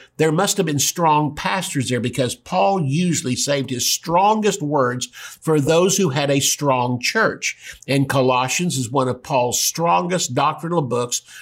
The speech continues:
written to one of the strongest doctrinal churches that understood the Word of God. Colossae has a great pastor who's teaching the Word of God. We read in the opening of the book, jump over with me to the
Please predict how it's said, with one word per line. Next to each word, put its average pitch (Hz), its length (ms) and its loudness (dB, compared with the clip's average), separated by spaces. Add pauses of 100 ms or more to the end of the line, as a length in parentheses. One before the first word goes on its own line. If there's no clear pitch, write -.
(120)
written 170 300 0
to 147 120 2
one 139 200 0
of - 20 -6
the 113 80 -4
strongest 143 800 0
doctrinal 143 560 -2
churches 131 720 -2 (300)
that 127 140 2
understood 127 540 2
the 120 60 0
Word 113 300 0
of 104 100 -6
God. 110 320 -2
Colossae 165 540 0
has 139 180 -2
a 101 60 -4
great 147 340 -2
pastor 113 540 -6 (320)
who's 131 160 4
teaching 175 340 0
the 147 80 2
Word 135 220 4
of 120 100 0
God. 110 300 0
We 123 120 0
read 175 300 0
in 170 80 0
the 147 220 0
opening 160 400 0
of 107 80 -4
the 107 80 -6
book, 117 340 -2 (220)
jump 220 280 0
over 160 200 2
with 147 180 2
me 135 120 0
to 127 100 0
the 107 260 -6